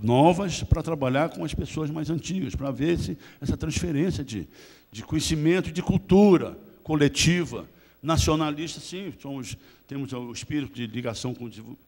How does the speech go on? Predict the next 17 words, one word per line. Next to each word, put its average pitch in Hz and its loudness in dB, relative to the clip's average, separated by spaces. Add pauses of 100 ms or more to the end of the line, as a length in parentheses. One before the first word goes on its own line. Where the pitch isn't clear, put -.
(120)
entendemos 196 0
na 147 -8
empresa 143 -8 (340)
a 135 -12
grandiosidade 135 -4
da 135 -8
companhia 131 -10
num 143 -10
país 131 -12
como 151 -12
o 156 -12
Brasil, 160 -16 (100)
é 117 -18
a - -16
maior 127 -12
empresa 160 -8
brasileira, 160 -12